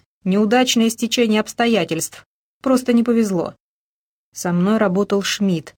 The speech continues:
Это был ужасный человек, настоящее чудовище. Я даже представить себе не мог, что на свете существуют такие люди.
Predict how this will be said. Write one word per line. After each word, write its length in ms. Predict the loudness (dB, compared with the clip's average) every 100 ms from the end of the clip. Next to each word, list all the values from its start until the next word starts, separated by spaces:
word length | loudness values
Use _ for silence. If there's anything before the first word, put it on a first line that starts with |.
| _ _ _ _ _ -6
Это 220 | -2 0
был 200 | 2 2
ужасный 480 | 2 2 2 0 0
человек, 540 | 0 -2 -2 -4 -8 _ _
настоящее 680 | -6 -2 0 0 0 0 0
чудовище. 720 | -2 0 0 0 -2 -4 -8 -16 _ _ _ _ _
Я 180 | -6 -2
даже 240 | 0 -2 -2
представить 640 | -4 -6 -2 0 2 0
себе 300 | -4 -2 -2
не 120 | 0
мог, 220 | 0 0 -4
что 220 | -6 -4
на 140 | -2
свете 580 | -4 -2 0 0 -2 -2 _ _
существуют 840 | -10 -4 -2 -2 -2 0 2 2 -2
такие 460 | -4 -2 -2 0
люди. 460 | 0 0 -2 -8